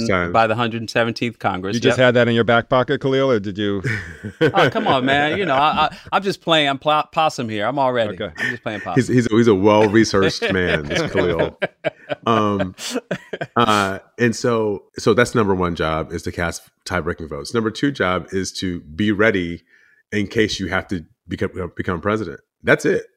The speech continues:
Speaker 2: Everything else is, like, made up.
Speaker 1: Mm.
Speaker 2: So, um, I had this,
Speaker 1: <laughs>
Speaker 2: I had this approach when I took the job, and I talked to my staff about this, that what the idea of something being vice presidential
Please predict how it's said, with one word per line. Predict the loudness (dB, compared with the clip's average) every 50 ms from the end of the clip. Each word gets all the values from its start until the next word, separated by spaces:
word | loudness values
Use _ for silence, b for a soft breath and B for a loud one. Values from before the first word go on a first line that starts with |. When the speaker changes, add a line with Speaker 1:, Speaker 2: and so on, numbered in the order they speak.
| _ -4
Speaker 2:
Everything | -4 -2 -2 0 0 0
else | 0 2 0 0 -2 -4
is, | -4 -4 -4
like, | -4 -4 -4 -6
made | -4 -2 0 2
up. | 2 2 2
Speaker 1:
Mm. | 0 -2 -6 -8 -10 B B B B B B -4
Speaker 2:
So, | 0 2 2 2 2 0 -2 -4
um, | -6 -4 0
I | 0 2 4
had | 4 4 2 2
this, | 0 -2 -2 -4 -6 -6
Speaker 1:
<laughs> | -4 2
Speaker 2:
I | 4
had | 4 4 4
this | 2 0
approach | -2 0 2 4 4 4 2 0 -4 -8 -12 _ _ -16 -6 -2
when | 0 2
I | 2 2
took | 0 -2 -4
the | -6 -6
job, | -6 -4 -6 -4 -6 -8 -10 -12 _ B B B B B B B -4
and | -2 -2
I | -2 -2
talked | -2 -2 -2 -2 -4
to | -6
my | -6 -6
staff | -6 -6 -6 -6 -6 -6 -6 -6
about | -4 -4 -6 -8 -8 -12
this, | -16 -16 -16 -18 -20 b b b b b b b _
that | -4 -4 -2 -2 -2 -4 -6 -8 _ _ _ _ _ _ _ _ _ _ _ _ _ _
what | -2 2 2 2 0 -2 _ _ _ _ _ -20 -20 -20 -20 -20 -20 _
the | -2 0 0
idea | 2 0 0 -2 -2 0 4 4 4 4
of | 2 0 -2
something | -2 -2 -2 -2 -2 -4 -4 -4
being | -2 -4 -4 -4 -4
vice | -4 -4 -4 -4 -6
presidential | -6 -6 -6 -6 -6 -8 -10 -10 -12 -12 -14 -14 -14 -14 -16